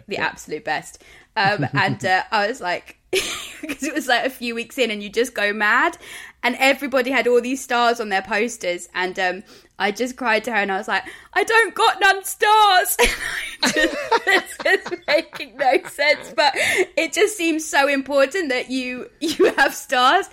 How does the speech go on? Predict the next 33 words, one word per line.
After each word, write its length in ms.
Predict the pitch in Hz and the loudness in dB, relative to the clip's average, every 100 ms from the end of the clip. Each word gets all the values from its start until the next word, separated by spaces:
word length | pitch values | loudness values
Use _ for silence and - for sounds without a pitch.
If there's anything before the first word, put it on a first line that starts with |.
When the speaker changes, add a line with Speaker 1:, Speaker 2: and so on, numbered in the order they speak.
| - - - | -18 -18 0
Speaker 1:
and 140 | 233 233 | 2 4
I 140 | 220 | 4
just 240 | 220 269 | 2 -2
was 240 | 226 226 240 | 0 -4 0
not 300 | 254 202 - | 2 2 0
getting 320 | 208 175 185 | 0 0 -4
any. 560 | - 190 185 160 160 _ _ | 0 0 2 0 -2 _ _
I 120 | - 285 | -2 0
think 200 | 339 294 | -2 2
maybe 260 | 294 277 | 2 4
in 60 | 269 | 0
the 60 | 254 | 4
last 300 | 233 233 233 | 4 2 2
week 280 | 214 202 208 | -2 0 0
I 100 | 190 | 0
got, 280 | 196 190 175 185 | 2 0 2 -2
um, 80 | 180 - | -2 -6
I 120 | 196 | -4
got 200 | 196 - | -2 -6
a 40 | |
couple, 360 | 202 208 - 180 | -6 -8 -6 -4
but, 200 | 185 165 | -2 0
um, 300 | 180 180 175 - - - _ | 2 0 -2 -14 -20 -20 _
but 240 | 185 - - | -6 -4 0
yeah, 200 | 175 170 | 0 0
it 220 | 196 - 202 | -2 -8 -4
just, 360 | 208 240 - | -4 -4 -2
um, 280 | 185 180 175 | 0 0 -2
it 160 | - 190 | -6 -4
just 220 | 208 - | -4 -4
felt 220 | 185 165 175 | -4 -4 -2
really 260 | 165 160 | -2 -2
painful. 640 | 160 160 160 165 151 151 | -4 -4 -4 -6 -6 -6